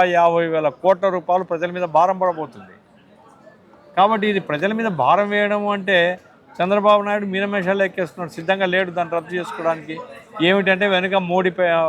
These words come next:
ఒత్తిడి ఉన్నది. అంటే మోదీ ఒత్తిడి కోసం నువ్వు రాష్ట్రాన్ని బలి చేస్తావా? మోడీ ఒత్తిడి కోసం లక్ష యాభై వేల కోట్లు ప్రజల మీద భారం వేస్తావా? ఇది మా ప్రశ్న.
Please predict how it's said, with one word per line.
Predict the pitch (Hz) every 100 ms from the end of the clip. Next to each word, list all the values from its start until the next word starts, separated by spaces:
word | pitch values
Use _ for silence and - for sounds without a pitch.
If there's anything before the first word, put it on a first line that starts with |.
| 156 165 165
ఒత్తిడి | 165 156 175 160
ఉన్నది. | 151 147 139 147 - - - - _ -
అంటే | 156 190 208
మోదీ | 165 143 196 208 220
ఒత్తిడి | 208 196 202 190
కోసం | - 185 175
నువ్వు | 233 220
రాష్ట్రాన్ని | 202 190 175 208 185
బలి | 185
చేస్తావా? | 175 165 - 156 147 147 - - - - - - - - - -
మోడీ | 139 190 208
ఒత్తిడి | 208 196 202
కోసం | 190 202 180 202
లక్ష | 180 - 202
యాభై | 190 190
వేల | 185
కోట్లు | 175 185 190 190
ప్రజల | 175 175 180
మీద | 180
భారం | 147 143 165
వేస్తావా? | 151 131 143 135 131 143 _ _ - 156
ఇది | 185
మా | 190 165
ప్రశ్న. | 131 117 -